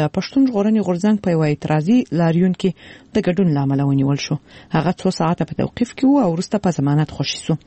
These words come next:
عمار علي جان پر فیسبوک پر خپله پاڼه لیکلي و چې د سهار په څلورو بجو نیول سوی او لیکلي و، "زه داسې وګړی یم چې د قانون درناوی کوم او د عدالت لپاره له مبارزې به راونه ګرځم." د لاهور پولیسو ویلي و چې عمار علي جان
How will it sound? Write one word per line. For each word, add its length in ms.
عمار 280
علي 180
جان 240
پر 140
فیسبوک 380
پر 100
خپله 260
پاڼه 300
لیکلي 320
و 80
چې 140
د 80
سهار 340
په 120
څلورو 400
بجو 260
نیول 260
سوی 380
او 160
لیکلي 640
و، 180
"زه 320
داسې 240
وګړی 280
یم 160
چې 120
د 80
قانون 380
درناوی 400
کوم 280
او 140
د 100
عدالت 500
لپاره 280
له 100
مبارزې 500
به 160
راونه 380
ګرځم." 340
د 40
لاهور 320
پولیسو 420
ویلي 220
و 80
چې 240
عمار 260
علي 160
جان 240